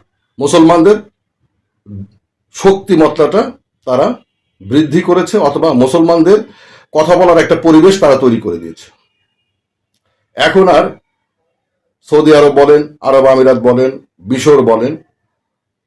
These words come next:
যে সমস্ত, সেটা হতে পারে আপনার পাকিস্তান, হতে পারে আপনার তুরস্ক, তারা ইসরায়েল বা পশ্চিমা শক্তির বিরুদ্ধে আরো শক্ত গলায় কথা বলতে পারবে। যদিও আর সৌদি আরব এবং আরব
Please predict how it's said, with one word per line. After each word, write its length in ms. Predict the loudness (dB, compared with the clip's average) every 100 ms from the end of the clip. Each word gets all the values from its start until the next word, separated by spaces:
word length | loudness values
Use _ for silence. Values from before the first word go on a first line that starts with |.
| _ _ _ _
যে 120 | -8 -4
সমস্ত, 260 | -2 -2 0 -2 -2 _ _ _ _ _ _ _ _ _
সেটা 240 | -10 -2 -2 -2 -10 _ _ -8
হতে 180 | -2 0
পারে 140 | 2 2 0
আপনার 200 | -2 -4 -4
পাকিস্তান, 380 | -6 -6 -4 -4
হতে 160 | -4 -6 -4
পারে 120 | -4
আপনার 220 | -4 -8 -10 -14 _ _ _ _ _ _ -2
তুরস্ক, 280 | -2 -2 -10 -10 _ _ _ -6
তারা 180 | -2 0 2 0
ইসরায়েল 360 | 2 2 2 0
বা 60 | 0
পশ্চিমা 280 | -2 -2 -2 -2
শক্তির 280 | -6 -6 -4
বিরুদ্ধে 240 | -4 -2 0
আরো 160 | 2 2 0 -4 _ _ _
শক্ত 240 | -4 -2 0
গলায় 220 | 0 0 -4
কথা 140 | -6 -8
বলতে 160 | -8 -14
পারবে। 220 | -18 -20 -16 -2
যদিও 280 | 0 2 0 0 -6 -4
আর 100 | -2 -2 -2
সৌদি 220 | 0 2 2
আরব 180 | 2
এবং 120 | 0 -2 0
আরব 140 | 2